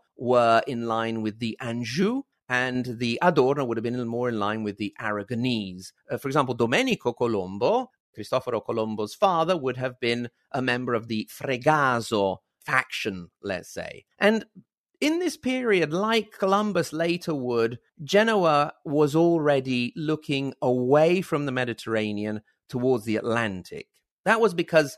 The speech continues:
the growing influence of the Turks in the east meant that the Italian city-states were being pushed out of that area.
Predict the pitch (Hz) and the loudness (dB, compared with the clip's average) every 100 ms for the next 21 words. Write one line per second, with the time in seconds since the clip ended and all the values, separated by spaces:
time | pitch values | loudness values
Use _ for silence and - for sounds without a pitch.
0 | _ 147 147 143 151 156 165 151 147 143 | _ 0 2 2 2 4 4 2 0 0
1 | 135 127 127 117 110 - 165 175 175 - | 0 0 -4 -8 -10 -2 0 0 -4 -12
2 | - - 117 120 135 170 170 127 113 110 | -16 -8 -6 -4 -2 -2 -4 -2 -2 -2
3 | - 113 - 117 107 107 - 107 143 147 | -4 -4 -2 -4 -4 -4 -8 -6 -4 -4
4 | 123 147 147 127 127 - 117 120 123 110 | -4 -6 -8 -6 -6 -4 -6 -4 -4 -6
5 | - 135 - - - 143 160 - - - | -4 -6 -6 -12 -4 -2 -2 -6 -14 -4
6 | 135 127 139 147 - 135 139 147 170 185 | -2 -2 -2 -4 -2 -2 0 -2 -2 -4